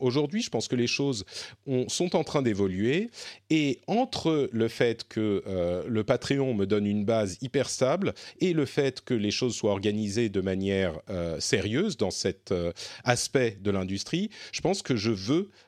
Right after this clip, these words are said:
euh, tenter la chose. Parce que, <laughs> en, en grande partie, ça résout potentiellement certains de ces problèmes, ou même tous les problèmes dont je vous ai parlé.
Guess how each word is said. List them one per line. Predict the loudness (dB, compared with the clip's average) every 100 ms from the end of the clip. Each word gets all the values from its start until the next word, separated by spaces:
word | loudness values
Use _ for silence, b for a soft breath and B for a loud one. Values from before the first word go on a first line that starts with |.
| 0
euh, | 2 2 0 -2 -2 -4 -8 -6 0
tenter | 0 2 0 0 -2
la | 0
chose. | -2 -4 -8 B B _
Parce | -2 0
que, | 0 0 0 -6 _ _ -6
<laughs> | -4
en, | -4 -2 -2 2
en | 0 0
grande | -4 -2
partie, | -4 -2 -6
ça | -2 0
résout | 2 0 -2 -6 -4 -4 -4 0
potentiellement | 0 0 0 0 0 2 -2 -4 B B
certains | -2 0 0
de | 0
ces | -2
problèmes, | 0 0 2
ou | 0
même | -2 -4
tous | -2 0
les | 2
problèmes | 0 2 2
dont | 2 -2
je | 0
vous | -2
ai | 0
parlé. | -2 -4